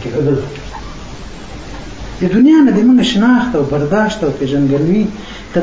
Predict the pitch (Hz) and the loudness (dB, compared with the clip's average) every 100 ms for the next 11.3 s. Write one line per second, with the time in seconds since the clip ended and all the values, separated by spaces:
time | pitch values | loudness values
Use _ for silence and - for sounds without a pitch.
0 | - 247 214 185 165 139 139 190 - - | 2 4 2 2 2 2 2 0 -4 -10
1 | - - - - - - 147 123 131 - | -14 -16 -18 -18 -16 -10 -8 -6 -8 -6
2 | - 349 370 285 269 269 - 254 233 214 | 2 4 4 4 4 4 4 2 2 2
3 | 247 202 - - 185 175 165 170 165 160 | 2 2 -4 -2 0 2 2 0 0 0
4 | 170 175 214 170 160 156 143 135 117 110 | 0 0 2 2 2 4 2 2 0 -4
5 | 101 113 110 - - - - 320 - 392 | -6 -10 -10 -12 -14 -6 0 2 2 2
6 | 392 349 277 247 285 240 156 156 151 190 | 4 4 4 6 6 4 4 2 2 2
7 | 151 131 247 262 190 170 165 175 214 208 | 2 2 2 2 2 2 2 2 2 4
8 | 160 139 - - - - - - - - | 4 2 0 -6 -10 -12 -14 -14 -12 -8
9 | - 156 135 123 120 107 - 107 104 104 | -4 0 0 0 0 -4 -6 -6 -8 -10
10 | - - - - - - - 143 139 - | -12 -14 -14 -14 -14 -10 -6 -6 -6 -10
11 | - 123 | -10 -8